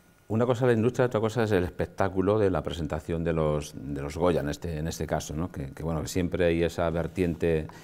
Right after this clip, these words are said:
ese apunte político, que en este caso no tuvo Almodóvar. Hombre, a mí me hubiera, me hubiera gustado que lo hubiera tenido con todos los partidos. Me parece, su posición, su comentario me parece lógico y lo aplaudo, pero que lo diga con todo el mundo, sí. Porque cuando se dice genéricamente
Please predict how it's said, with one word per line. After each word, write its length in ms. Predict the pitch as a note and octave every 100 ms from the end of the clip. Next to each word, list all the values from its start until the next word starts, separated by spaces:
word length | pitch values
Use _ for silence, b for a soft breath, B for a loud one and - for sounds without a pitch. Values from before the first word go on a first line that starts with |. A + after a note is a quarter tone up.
| B B B
ese 180 | G#2 G2+
apunte 560 | - G2 F2+ F#2 F2
político, 640 | D#2+ F2+ F#2 F#2+ G#2+ A#2 A#2+
que 60 | D#2+
en 80 |
este 220 | E2 - D#2+
caso 760 | E2+ F2 E2+ E2+ D#2+ D2+ C#2+ C2+
no 140 | C#2+
tuvo 320 | D#2 F2 E2+ E2+
Almodóvar. 540 | E2 E2 F#2+ G#2+ - B B B B _
Hombre, 200 | G2 A2
a 40 | F2+
mí 100 | G2
me 60 |
hubiera, 200 | A2+ A#2 -
me 240 | - G#2
hubiera 160 | A2+ A2
gustado 300 | G2+ G#2+ G2
que 80 |
lo 200 | F2+ D#2+
hubiera 200 | D#2 E2+
tenido 340 | E2+ E2+ E2+ D#2
con 180 | D#2 D2
todos 180 | E2+
los 100 | D2+
partidos. 460 | - D2+ - C3+ D#2+
Me 120 | E2
parece, 240 | E2 G2 - - -
su 180 | A#2
posición, 460 | A2 G#2 G#2 D3 D#3+
su 200 | D#3 B2+
comentario 440 | A#2 G#2+ G2 D3+
me 100 | D3
parece 320 | B2+ A#2+ B2 B2
lógico 460 | A2+ F2+ D#2 D2 - _ _
y 40 | E2+
lo 120 | D#2+
aplaudo, 480 | - G2 G2+ D2+ C2 b b b b _ -
pero 180 | F2+
que 80 | E2+
lo 120 | E2
diga 160 | F2 F2+
con 120 | F2+
todo 140 | F#2+ A2
el 60 |
mundo, 360 | C#3+ D3+ D#2 C#2+
sí. 100 | D#2+ - B B
Porque 160 | - E2
cuando 300 | E2 F2 E2+
se 160 | - F#2+
dice 340 | A#2+ - A#2
genéricamente 800 | A#2 A2 A2 A2+ A2+ A2 A2 F2+